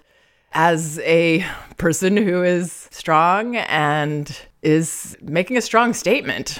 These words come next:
rather than crumbling and falling apart because I absolutely can't handle this.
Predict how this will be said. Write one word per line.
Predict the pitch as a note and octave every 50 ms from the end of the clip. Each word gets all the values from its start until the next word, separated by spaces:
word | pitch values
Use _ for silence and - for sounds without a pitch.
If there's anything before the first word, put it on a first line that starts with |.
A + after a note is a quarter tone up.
| - -
rather | - - D#3+ D3+ D3 D3+ C#3+
than | - D3 C#3 C#3 C3 C3 C3 B2+ _ _ _ _ _ _ _ _ _ _ _ -
crumbling | - - G#3 A#3 A#3+ A#3 A#3 A3+ A#3 A#3 A#3+
and | A3 G3
falling | - A#3+ A#3 A3+ A#3 A#3
apart | G#3 - F3+ A#3 A3+ G#3 F3+ -
because | - D#3+ - D#3+ -
I | E3+ E3 E3
absolutely | F3+ F3 F3 E3+ - F3+ E3+ E3
can't | - F#3 E3 D3
handle | C#3+ D3+ D#3 D3 B2 B2+
this. | A#2+ - - - - - - -